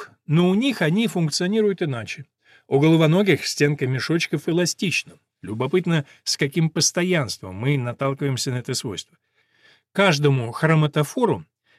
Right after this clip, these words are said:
присоединены мышечные клетки. Расположение этих мускулов напоминает лучи морской звезды, с той лишь разницей,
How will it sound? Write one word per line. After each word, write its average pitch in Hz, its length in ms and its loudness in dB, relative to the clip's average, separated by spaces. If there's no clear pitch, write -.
присоединены 180 840 4
мышечные 190 640 0
клетки. 101 480 -8
Расположение 143 680 2
этих 127 180 -2
мускулов 165 420 0
напоминает 143 560 0
лучи 139 260 0
морской 151 380 0
звезды, 139 340 -2
с - 60 -8
той 147 160 -2
лишь 135 220 -2
разницей, 151 560 -2